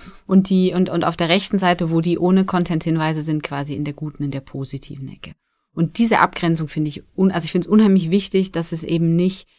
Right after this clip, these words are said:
dass es eben nicht die guten und die bösen Bücher, die guten und die bösen Filme gibt, weil das, ne, da, dazu verleitet der Begriff Trigger.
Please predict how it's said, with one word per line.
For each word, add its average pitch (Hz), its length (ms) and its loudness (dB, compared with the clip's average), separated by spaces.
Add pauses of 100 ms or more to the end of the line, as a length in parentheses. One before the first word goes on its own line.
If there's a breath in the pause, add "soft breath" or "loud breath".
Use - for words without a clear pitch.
(140)
dass 170 160 -4
es 175 80 -2
eben 170 120 2
nicht 175 200 -2
die 160 60 -10
guten 190 320 -2
und 170 160 -2
die 165 60 -2
bösen 165 360 0
Bücher, 185 380 -2
die 175 80 -2
guten 185 280 -2
und 165 140 -2
die 165 60 -4
bösen 156 320 -4
Filme 185 300 2
gibt, 160 240 -6 (300)
weil 185 120 2
das, 202 320 0 (340)
ne, 175 240 -4 (240)
da, 196 220 2
dazu 202 260 0
verleitet 190 560 2
der 170 80 0
Begriff 165 380 -2
Trigger. 175 400 0